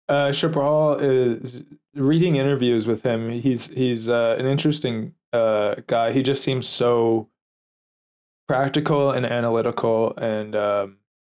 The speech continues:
he, yeah, he, he's interesting. But, um, uh, Bad Girls, this nineteen sixty-eight film, is, um, is apparently, like, the period when it was, like, his first film of, like, kinda, like,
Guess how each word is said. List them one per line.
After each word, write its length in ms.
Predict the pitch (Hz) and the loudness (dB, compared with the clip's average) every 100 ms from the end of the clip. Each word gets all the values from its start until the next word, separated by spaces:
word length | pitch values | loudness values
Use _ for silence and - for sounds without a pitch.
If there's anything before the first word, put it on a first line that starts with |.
| _ _ | _ _
he, 160 | 143 - | -4 -2
yeah, 300 | 127 113 - | -2 0 -2
he, 140 | - 147 | 0 2
he's 220 | 143 135 | 2 2
interesting. 520 | 131 127 - 117 110 - | 0 -2 -4 -4 -4 -2
But, 280 | 127 - - _ _ _ | -2 -2 -10 _ _ _
um, 640 | 127 123 117 107 107 107 - _ _ _ _ _ | 0 2 2 0 -4 -12 -18 _ _ _ _ _
uh, 760 | 139 127 123 117 110 107 104 - - _ - | -2 0 2 2 2 2 0 -2 -8 _ -8
Bad 280 | 139 147 165 | -2 0 0
Girls, 380 | 131 113 113 107 | 2 2 0 -2
this 160 | 113 | -4
nineteen 260 | 135 131 123 | -2 -2 -2
sixty-eight 460 | 135 131 135 135 135 | -2 0 2 2 2
film, 280 | 127 117 | 0 -2
is, 360 | 110 127 120 113 | 0 0 2 2
um, 460 | 120 113 104 101 113 _ _ _ _ _ _ _ _ _ _ _ _ _ _ _ | 2 2 0 -6 -16 _ _ _ _ _ _ _ _ _ _ _ _ _ _ _
is 360 | - 143 143 127 | 0 2 2 0
apparently, 420 | 139 - 170 170 147 | -2 0 0 2 2
like, 200 | 131 123 | 2 0
the 80 | - | -4
period 440 | - 147 143 135 | 0 2 4 2
when 540 | 117 117 117 110 110 - _ _ _ _ _ _ _ _ - | 0 -2 -2 -4 -6 -10 _ _ _ _ _ _ _ _ -2
it 80 | 156 | 2
was, 200 | 151 135 | 2 2
like, 160 | 139 | 0
his 160 | 151 139 | 0 0
first 340 | - 151 147 | 0 -2 -2
film 400 | - 135 127 123 | -4 -2 0 0
of, 200 | 110 101 - | 0 -2 -2
like, 200 | 110 107 | -2 -2
kinda, 260 | 117 113 | -2 0
like, 180 | 113 104 | 0 -2